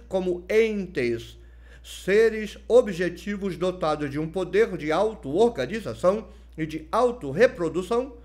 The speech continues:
obedecendo a princípios que não conhecemos e vivendo relações de simbiose,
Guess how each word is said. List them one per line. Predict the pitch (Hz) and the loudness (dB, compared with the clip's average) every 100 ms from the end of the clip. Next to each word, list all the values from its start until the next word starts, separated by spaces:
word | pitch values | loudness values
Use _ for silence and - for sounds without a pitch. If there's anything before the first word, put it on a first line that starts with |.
| - - | -20 -8
obedecendo | - 294 247 202 190 - 208 185 | -2 -2 -2 -4 -4 -4 -4 -2
a | |
princípios | 175 214 220 208 277 - 127 127 - | -2 -4 -8 -6 -8 -6 -10 -12 -8
que | 170 | -6
não | 135 131 | -4 -4
conhecemos | 135 190 202 202 277 233 131 135 - - | -2 -2 -4 0 0 0 -6 -12 -18 -14
e | - | -10
vivendo | 254 254 220 220 196 | -6 -2 0 0 -2
relações | 185 190 175 - 190 185 | 0 0 -2 -2 -4 -2
de | 175 | -4
simbiose, | 180 196 185 185 190 185 143 107 110 | -6 -8 -6 0 2 2 -2 -8 -12